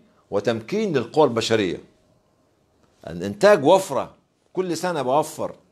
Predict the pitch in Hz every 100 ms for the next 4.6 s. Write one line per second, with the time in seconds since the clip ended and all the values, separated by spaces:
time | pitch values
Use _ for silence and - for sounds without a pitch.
0 | _ _ 92 110 139 107 101 101 107 95
1 | 67 - _ _ 190 208 185 196 180 143
2 | 165 143 127 107 - 107 147 156 113 98
3 | - 135 113 101 98 113 139 107 107 98
4 | 127 117 110 151 170